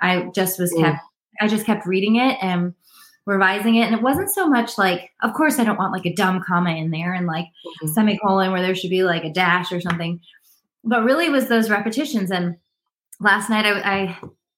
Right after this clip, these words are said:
Speaker 1: read it and was kicking myself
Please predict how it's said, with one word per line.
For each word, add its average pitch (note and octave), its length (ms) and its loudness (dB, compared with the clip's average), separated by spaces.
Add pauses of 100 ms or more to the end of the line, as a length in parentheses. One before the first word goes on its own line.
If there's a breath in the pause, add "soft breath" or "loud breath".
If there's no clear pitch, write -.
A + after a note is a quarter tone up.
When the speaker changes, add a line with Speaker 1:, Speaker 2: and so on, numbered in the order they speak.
(280)
Speaker 1:
read D#3+ 220 -6
it B3+ 280 -2
and E3+ 400 0 (640 soft breath)
was F3+ 200 -4
kicking G3+ 340 -6
myself G#3+ 580 0